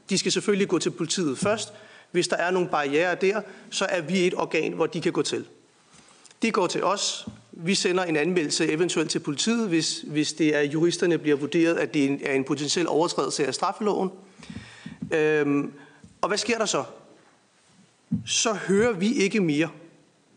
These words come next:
Vi kan ikke melde noget ud til den, der har, nu har sat sig ned og, øh, og, og givet sin historie videre, delt sin historie videre.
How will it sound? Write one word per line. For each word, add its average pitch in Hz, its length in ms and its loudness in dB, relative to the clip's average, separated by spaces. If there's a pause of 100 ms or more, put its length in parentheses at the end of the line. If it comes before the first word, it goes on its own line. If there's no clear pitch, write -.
(680)
Vi 160 140 0
kan 220 140 0
ikke 202 200 2
melde 175 280 2
noget 170 240 6
ud 202 300 -2 (140)
til 165 380 2 (1200)
den, 160 280 2 (720)
der 185 60 0
har, 151 180 0
nu 185 160 4
har 190 100 4
sat 170 260 0
sig 208 120 0
ned 170 180 4
og, 151 560 2
øh, 151 140 4
og, 156 160 0
og 151 140 -2
givet 175 220 2
sin 170 160 0
historie 180 460 2
videre, 151 280 0
delt 160 220 -2
sin 160 120 -2
historie 165 340 -2
videre. 147 240 -4